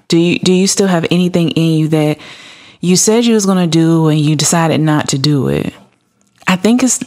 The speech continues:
I think it's time again to revisit that and do what God wants you to do, no matter the cost. And I know it may, your lifestyle may change. It may rock you. Some things may change because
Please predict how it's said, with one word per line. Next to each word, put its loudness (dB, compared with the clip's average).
I -2
think -2
it's -2
time -2
again -2
to -4
revisit 0
that -2
and 2
do 2
what 0
God -2
wants -2
you -2
to -4
do, -4
no 0
matter 0
the -4
cost. -4
And 0
I 2
know 0
it 0
may, 0
your 0
lifestyle 0
may 0
change. -4
It -2
may 0
rock -2
you. -4
Some -2
things 0
may 0
change -2
because -2